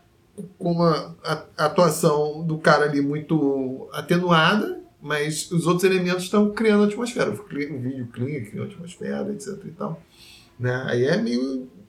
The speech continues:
meio difícil. Tra-, ti-,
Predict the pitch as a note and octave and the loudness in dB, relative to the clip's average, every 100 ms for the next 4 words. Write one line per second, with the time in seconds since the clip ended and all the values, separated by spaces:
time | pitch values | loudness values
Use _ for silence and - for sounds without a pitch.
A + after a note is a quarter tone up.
0 | _ G3+ _ _ _ _ _ _ _ _ | _ -20 _ _ _ _ _ _ _ _
1 | _ _ _ _ C3+ C#3 C#3 D#3+ D#3+ C#3 | _ _ _ _ -4 0 4 4 4 4
2 | B2+ A#2+ F#3+ - G#3 - E3 C#3 - - | 2 2 0 2 2 2 0 -2 -2 -2
3 | D4+ - | -2 -2